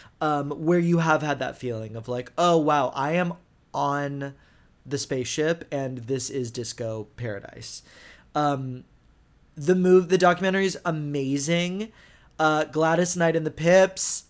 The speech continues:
Fifth Dimension, honey. Uh, obviously Nina Simone, like, it's just, like, tear, tear, tear, tear, tear.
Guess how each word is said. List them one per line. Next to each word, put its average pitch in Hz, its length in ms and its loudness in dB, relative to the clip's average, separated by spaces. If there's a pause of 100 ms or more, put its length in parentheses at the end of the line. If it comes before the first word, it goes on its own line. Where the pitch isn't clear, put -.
(240)
Fifth 202 500 4
Dimension, 175 760 4
honey. 190 680 2 (400)
Uh, 147 520 6
obviously 170 420 2
Nina 165 220 -2
Simone, 160 340 0
like, 151 220 -2
it's 170 180 -4
just, 170 200 0
like, 180 180 0
tear, 151 240 -2
tear, 147 200 -2
tear, 139 220 -2
tear, 131 240 -4
tear. 185 640 2